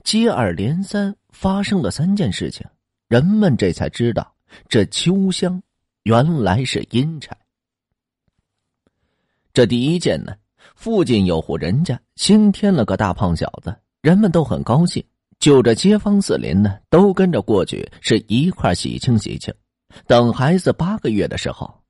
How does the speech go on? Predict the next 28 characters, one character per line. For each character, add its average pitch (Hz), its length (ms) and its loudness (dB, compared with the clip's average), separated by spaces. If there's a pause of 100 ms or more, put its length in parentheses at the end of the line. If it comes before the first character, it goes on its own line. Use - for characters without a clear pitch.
(140)
有 117 180 4
一 113 180 0
天 117 220 0
这 - 100 0
天 160 240 0
气 - 140 -2
不 90 180 -4
错， - 240 -8 (300)
奶 107 260 4
奶 117 140 2
就 151 160 0
把 71 140 -2
这 85 100 -6
孙 170 300 -2
子 170 180 -2
啊 - 140 -18 (160)
抱 98 160 2
到 73 100 -4
门 85 160 -4
口 - 160 -6
晒 - 160 -6
太 117 220 -2
阳， - 200 -12 (460)
路 196 320 2
过 123 160 4
的 104 100 4
人 92 260 0
呢 160 120 0